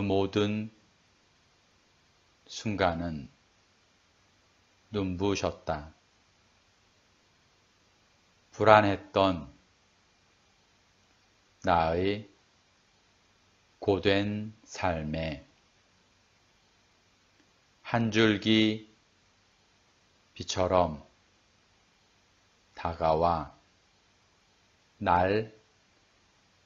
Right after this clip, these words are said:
웃게 해준 너. 나는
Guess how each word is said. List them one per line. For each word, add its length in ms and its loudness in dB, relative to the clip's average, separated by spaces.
웃게 880 2
해준 560 -2
너. 460 -4
나는 560 -4